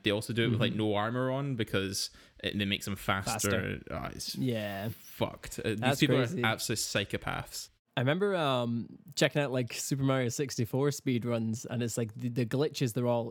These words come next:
Speaker 2: 'cause it's, they're allowed to utilize all the glitches and stuff,
Speaker 1: Yeah,
Speaker 2: which makes these
Speaker 1: exactly.
Speaker 2: insane kind of speedruns. Did you say it was three minutes for the Dark Souls two? Did I just miss
Speaker 1: No,
Speaker 2: you?
Speaker 1: uh,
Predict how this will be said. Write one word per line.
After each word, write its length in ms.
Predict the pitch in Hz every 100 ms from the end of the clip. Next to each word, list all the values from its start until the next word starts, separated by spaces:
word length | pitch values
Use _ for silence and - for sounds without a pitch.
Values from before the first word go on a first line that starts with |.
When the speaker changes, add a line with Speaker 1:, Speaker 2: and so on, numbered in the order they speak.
| -
Speaker 2:
'cause 140 | 135
it's, 140 | 135
they're 160 | - 131
allowed 340 | 123 135 151 143
to 100 | 127
utilize 580 | 131 143 131 117 113
all 100 | 117
the 80 | 120
glitches 500 | 113 127 135 151 120
and 140 | 123 110
stuff, 160 | -
Speaker 1:
Yeah, 120 | 113
Speaker 2:
which 120 | 95 98
makes 200 | 107 95
these 120 | 120
Speaker 1:
exactly. 80 | 120
Speaker 2:
insane 580 | 110 - 127 120 120 110
kind 140 | 120
of 60 | 113
speedruns. 680 | - 127 127 117 120 - -
Did 160 | 185
you 100 | 330
say 140 | - 269
it 40 |
was 120 | 180
three 420 | - - 131 190
minutes 540 | 175 139 180 - - -
for 440 | 131 127 117 110 -
the 80 | 123
Dark 220 | 123 113
Souls 240 | 127 113
two? 200 | - 127
Did 140 | 107 113
I 80 |
just 180 | 117 110
miss 140 | 117 135
Speaker 1:
No, 120 | 120
Speaker 2:
you? 60 | -
Speaker 1:
uh, 320 | 117 110 107